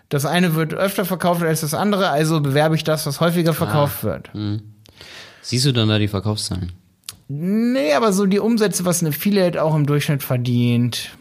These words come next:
Speaker 1: Ja, man sieht da schon so ein paar Sachen.
Speaker 2: Okay, also
Speaker 1: Na?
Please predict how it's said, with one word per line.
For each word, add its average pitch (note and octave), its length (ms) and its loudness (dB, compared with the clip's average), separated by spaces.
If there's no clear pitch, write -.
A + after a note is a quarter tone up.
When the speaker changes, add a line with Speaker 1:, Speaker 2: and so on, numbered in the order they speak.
Speaker 1:
Ja, F#3 180 2
man A3+ 180 2
sieht A#3+ 160 0
da A3 80 2
schon G#3 220 0
so E3+ 80 2
ein D#3 80 2
paar C#3 160 2
Sachen. G2+ 300 -6
Speaker 2:
Okay, G#2 360 -6
also B2+ 640 2
Speaker 1:
Na? - 60 -20